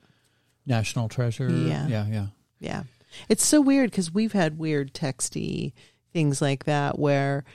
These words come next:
Speaker 2: uh, you've sent me a message or I've sent you a message and the message didn't go through, and I'll say, "No, I sent you a message," and you're like, "I didn't get that message." And we've looked at each other's phones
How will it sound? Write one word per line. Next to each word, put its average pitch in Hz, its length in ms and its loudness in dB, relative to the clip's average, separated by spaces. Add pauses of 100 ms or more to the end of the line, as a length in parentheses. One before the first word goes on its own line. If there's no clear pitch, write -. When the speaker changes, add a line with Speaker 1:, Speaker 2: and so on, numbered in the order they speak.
(420)
Speaker 2:
uh, 143 240 0
you've 160 260 6
sent 156 260 4
me 151 120 4
a 143 40 4
message 143 560 4
or 147 80 4
I've 139 200 2
sent 135 220 2
you 143 180 0
a 139 80 2
message 139 760 0
and 143 140 2
the 139 40 2
message 143 500 2
didn't 147 280 2
go 139 180 0
through, 143 680 0 (380)
and 156 160 2
I'll 143 180 2
say, 139 340 -2
"No, 233 200 4
I 160 80 4
sent 170 320 2
you 180 80 4
a 165 60 0
message," 170 480 2
and 131 120 -2
you're 147 160 0
like, 131 260 -6
"I 131 140 -2
didn't 156 280 -2
get 165 260 -4
that - 200 -6
message." - 520 -6
And 139 320 -4
we've 147 220 0
looked 156 260 0
at 160 140 2
each 139 200 0
other's 139 320 0
phones 135 840 -2